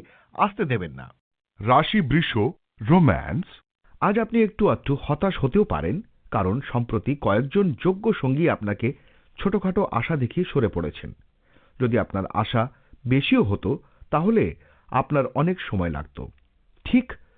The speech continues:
Speaker 1: লোকটিকে খুঁজে পাওয়ার জন্যে, এবং আপনি হয়তো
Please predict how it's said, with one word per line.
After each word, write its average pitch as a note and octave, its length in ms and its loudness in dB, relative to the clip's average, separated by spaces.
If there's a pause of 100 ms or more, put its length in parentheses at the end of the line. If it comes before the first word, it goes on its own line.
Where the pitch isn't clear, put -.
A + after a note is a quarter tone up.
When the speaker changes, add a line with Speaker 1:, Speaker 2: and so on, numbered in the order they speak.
(240)
Speaker 1:
লোকটিকে C#3 520 0
খুঁজে C3+ 340 0
পাওয়ার - 380 -2
জন্যে, - 300 -6 (540)
এবং G#3 240 2
আপনি C#3 260 0
হয়তো G2 320 0